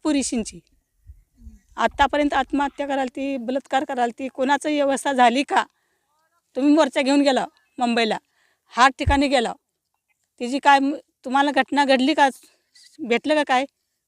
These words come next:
तिचा फायदा भेटला का? नाही भेटला. मग आता मुलीला शिनला शाळा शिकवायचं का नाही शिकवायचं? हां, मला नाही आहेत लेकरं, मला जे काय ते लेकरंच आहेत माझी, पण एवढं अत्याचार कराल ती दुनियामध्ये,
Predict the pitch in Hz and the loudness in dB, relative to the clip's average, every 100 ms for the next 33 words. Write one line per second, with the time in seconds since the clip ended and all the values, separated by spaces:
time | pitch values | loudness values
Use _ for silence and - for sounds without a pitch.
0 | _ 254 269 - 285 262 349 311 320 226 | _ -2 0 2 0 0 -2 -2 -2 -4
1 | 165 _ _ _ _ - - - 220 214 | -8 _ _ _ _ -16 -12 -6 0 2
2 | 220 208 - - - - - - 220 294 | 0 -4 -6 -10 -12 -10 -8 -2 2 2
3 | 330 269 - 302 294 302 311 311 359 330 | 2 0 2 2 4 4 2 0 0 0
4 | 330 339 320 294 381 320 311 311 381 392 | 0 -2 -4 -2 -4 -4 -4 -4 0 2
5 | 370 - - 196 - - _ _ _ _ | 2 0 -2 -4 -6 -16 _ _ _ _
6 | _ _ _ _ _ _ - 226 349 - | _ _ _ _ _ _ -10 -6 -6 -8
7 | _ _ _ _ _ - 214 254 302 330 | _ _ _ _ _ -4 0 2 2 2
8 | 349 320 285 294 294 285 302 269 294 285 | 2 0 -4 -6 -4 -4 -4 -4 -4 -4
9 | 285 269 311 302 285 277 277 277 269 208 | -4 -4 -6 -6 -6 -6 -6 -6 -6 -8
10 | 226 - _ _ _ _ _ _ _ 320 | -12 -16 _ _ _ _ _ _ _ -2
11 | 311 359 359 294 294 302 349 294 - 320 | 0 0 0 2 2 2 2 0 -2 -6
12 | 294 349 320 311 302 285 302 294 262 262 | 0 0 2 0 0 -2 -4 -2 -2 -2
13 | 269 269 | -2 -4